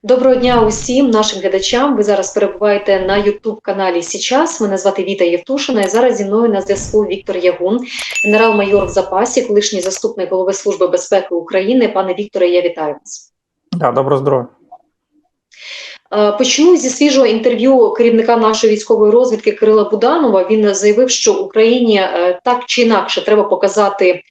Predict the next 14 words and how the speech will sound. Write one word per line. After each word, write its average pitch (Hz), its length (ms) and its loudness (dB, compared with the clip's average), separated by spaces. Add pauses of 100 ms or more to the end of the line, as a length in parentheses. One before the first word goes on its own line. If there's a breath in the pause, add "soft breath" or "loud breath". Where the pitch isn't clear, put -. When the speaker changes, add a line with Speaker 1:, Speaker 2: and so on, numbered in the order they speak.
(140)
Speaker 1:
успіхи 214 540 -4
у 185 220 -4
цій 208 180 -2
весняній 190 400 -2
кампанії, 240 520 2
бо 196 220 0
інакше 220 400 0
на 190 80 -2
Заході 196 460 0 (260 loud breath)
виникнуть 233 640 0
питання 214 600 0
щодо 208 480 0
постачань 196 600 -4
зброї. 170 640 -2